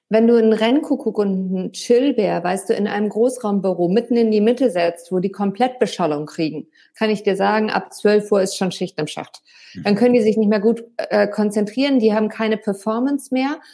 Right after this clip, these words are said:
Speaker 1: was die selbst auch wiederum unzufrieden macht. Also ma-, man selber wird ja unzufrieden, weil man denkt so, "Hey, was ist denn los? Es ist erst die Hälfte des Tages rum."
Speaker 2: Absolut,
Speaker 1: Ähm,
Speaker 2: ja.
Speaker 1: und die Qualität sinkt einfach. Und die
Speaker 2: Mhm.
Speaker 1: Quali-, auch die, die eigene Lebensqualität sinkt.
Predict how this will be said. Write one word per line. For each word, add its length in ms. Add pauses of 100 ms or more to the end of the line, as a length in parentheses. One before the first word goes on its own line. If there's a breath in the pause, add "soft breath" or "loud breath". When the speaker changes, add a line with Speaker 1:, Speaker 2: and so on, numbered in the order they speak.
(240 loud breath)
Speaker 1:
was 180
die 140
selbst 380
auch 120
wiederum 300
unzufrieden 640
macht. 440
Also 160
ma-, 140 (220)
man 240
selber 320
wird 140
ja 80
unzufrieden, 640
weil 80
man 160
denkt 180
so, 80
"Hey, 180
was 160
ist 160
denn 100
los? 500
Es 200
ist 120
erst 200
die 100
Hälfte 260
des 140
Tages 420
rum." 280 (360 loud breath)
Speaker 2:
Absolut, 420
Speaker 1:
Ähm, 60
Speaker 2:
ja. 180 (640)
Speaker 1:
und 400
die 160
Qualität 600
sinkt 320
einfach. 480 (540)
Und 140
die 60
Speaker 2:
Mhm. 40
Speaker 1:
Quali-, 320
auch 100
die, 360
die 220
eigene 340
Lebensqualität 1080
sinkt. 400